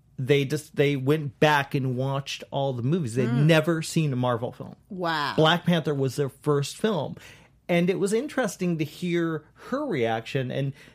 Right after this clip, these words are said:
Speaker 1: you know, my jaded critic, "Ah, we've seen it all before." She's like, "Oh, this is all new to me. This is fun." And it, it was kinda nice to see that.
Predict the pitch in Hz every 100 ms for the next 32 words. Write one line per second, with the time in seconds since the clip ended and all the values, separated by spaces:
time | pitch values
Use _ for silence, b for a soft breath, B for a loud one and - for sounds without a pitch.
0 | B 135 135 127 131 147 156 131 123 139
1 | 139 127 - 151 131 120 135 143 131 127
2 | 123 131 123 120 113 110 185 156 - B
3 | B - 214 190 131 180 175 160 170 151
4 | 135 156 262 185 117 117 139 170 196 196
5 | 135 143 151 220 269 - 392 269 190 202
6 | - 196 - 220 202 160 131 -